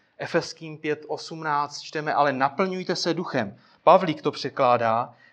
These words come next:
"Nýbrž dávejte se naplňovat duchem," což je asi mnohem blíže tomu původnímu, původnímu textu. To lépe vystihuje.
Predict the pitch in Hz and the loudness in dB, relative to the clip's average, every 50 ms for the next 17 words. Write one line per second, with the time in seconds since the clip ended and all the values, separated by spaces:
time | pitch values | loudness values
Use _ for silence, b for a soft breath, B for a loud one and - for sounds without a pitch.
0 | b - 131 151 190 196 156 151 151 156 160 156 - - b b b b 135 123 | b -6 -4 -2 0 0 4 4 4 4 4 0 -4 -8 b b b b 2 6
1 | 139 131 147 170 180 185 180 175 175 170 139 123 - - 135 127 123 123 123 123 | 8 10 10 10 8 6 4 2 0 -4 -4 -4 -4 -2 0 0 0 0 -2 -8
2 | - _ - 127 127 131 131 - 147 139 139 135 131 127 131 123 127 - - 120 | -16 _ -4 -2 -2 0 0 0 0 0 0 -2 2 2 2 2 2 -2 -10 -10
3 | 139 - - 135 113 104 - - 135 123 - - 135 127 120 127 B B B B | -8 -4 -2 -2 -2 -2 -2 -6 -6 -4 -2 0 2 2 2 0 B B B B
4 | B B B - - 143 123 - _ _ - 135 127 123 139 143 143 135 123 120 | B B B -16 -14 -14 -14 -14 _ _ -8 -4 -4 -2 -2 -2 -4 -4 -4 -4
5 | 143 160 151 131 143 139 139 - 131 123 123 123 120 120 117 117 b b b b | -4 -2 0 2 2 0 0 0 -4 -4 -2 -2 -2 -2 -4 -6 b b b b
6 | b - 135 131 127 127 131 131 123 113 120 117 117 113 110 107 107 104 107 _ | b -10 -8 -6 -4 0 0 0 0 -2 -6 -10 -8 -8 -6 -6 -8 -8 -12 _
7 | _ _ - 117 113 120 120 117 120 120 120 117 135 139 139 - - - 113 104 | _ _ -16 -14 -10 -10 -10 -10 -12 -12 -12 -12 -12 -12 -12 -12 -14 -12 -12 -14
8 | - - 110 117 127 127 123 151 - 143 135 - - - 139 127 123 110 95 - | -10 -6 -4 -4 -4 -4 -4 -6 -8 -8 -10 -12 -10 -10 -8 -6 -6 -6 -6 -8